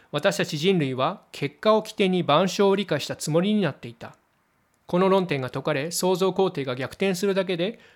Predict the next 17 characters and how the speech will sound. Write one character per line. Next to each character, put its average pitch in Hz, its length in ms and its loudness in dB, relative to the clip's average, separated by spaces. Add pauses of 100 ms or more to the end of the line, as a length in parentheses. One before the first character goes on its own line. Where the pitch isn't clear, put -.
(140)
文 165 240 2
明 202 160 4
規 202 160 -4
模 180 160 0
の 190 160 0
ゲ 120 180 -8
シ - 120 -8
ュ - 20 -20
タ 202 100 6
ル 202 80 2
ト 202 120 -2
崩 190 160 2
壊 156 220 -4
は 185 240 0
起 - 40 -10
き 160 100 -2
る。 123 140 -6